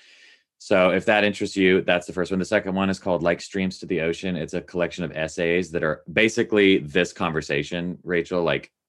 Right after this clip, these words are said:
it's literally all of this kind of stuff. It's unpacking ego, love, relationships, family,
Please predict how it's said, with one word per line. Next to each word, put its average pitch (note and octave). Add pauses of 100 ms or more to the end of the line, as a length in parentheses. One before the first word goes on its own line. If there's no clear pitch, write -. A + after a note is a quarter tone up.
(480)
it's F2+
literally F2+
all E2
of C#2
this D#2
kind E2+
of E2+
stuff. F2
It's - (760)
unpacking F2+
ego, D#2+
love, D#2+
relationships, D2+
family, D2